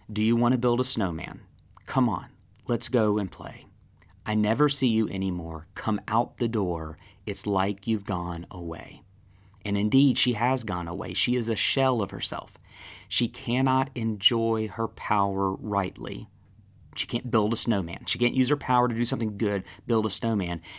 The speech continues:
because she's too focused on keeping it hidden.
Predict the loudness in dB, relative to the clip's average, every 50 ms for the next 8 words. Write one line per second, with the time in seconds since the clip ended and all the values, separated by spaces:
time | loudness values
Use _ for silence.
0 | -18 -18 -8 -8 -2 -2 0 0 2 0 0 -2 -2 -6 -4 0 2 2 2 2
1 | 0 -6 0 2 2 2 2 0 -4 -6 -4 -4 -6 -6 -8 -16 -20 -20 -14 -8
2 | -6 -4 -4 -6 -8 -4 -2 -2 0 0 0 0 0 0 -2 -4 -6 -8 -4 -4
3 | -4 -4 -6 -12 -14